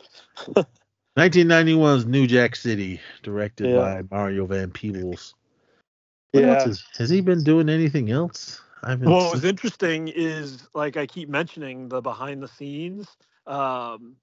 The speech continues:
Speaker 2: pretty sure, like I said, it was recorded around two thousand four. All these people, Wesley, Chris Rock,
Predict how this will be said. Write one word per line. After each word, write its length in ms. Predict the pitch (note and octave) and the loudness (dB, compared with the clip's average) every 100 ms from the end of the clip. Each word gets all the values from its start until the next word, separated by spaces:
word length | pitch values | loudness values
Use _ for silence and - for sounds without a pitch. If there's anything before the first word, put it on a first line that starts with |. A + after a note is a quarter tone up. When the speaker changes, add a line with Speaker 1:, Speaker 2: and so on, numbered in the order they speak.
| _ _ | _ _
Speaker 2:
pretty 220 | - F#3 | -4 -2
sure, 260 | F#3+ G3+ F#3+ | -2 0 0
like 200 | E3+ D3+ | 0 -2
I 20 | |
said, 220 | B2 D#3 | -4 -6
it 60 | C3+ | -6
was 120 | B2+ | -8
recorded 440 | A#2+ - C#3+ C3 B2+ | -14 -10 -8 -8 -8
around 320 | B2+ C3 B2+ | -8 -10 -12
two 180 | - C#3 | -16 -10
thousand 380 | C#3+ C3+ B2 | -6 -6 -10
four. 400 | A2+ C3+ C3 C#3+ | -14 -8 -4 -4
All 120 | B2+ A#2 | -4 -10
these 140 | A#2+ | -14
people, 460 | - C3 - B2+ A#2+ | -14 -14 -10 -12 -6
Wesley, 840 | C3+ D3+ C3 C#3+ C3 B2+ B2+ A#2+ _ _ _ | -4 -4 -4 -8 -8 -8 -10 -14 _ _ _
Chris 300 | - D#3+ - | -2 -2 -2
Rock, 460 | C#3+ C3 B2+ B2 | 0 2 2 0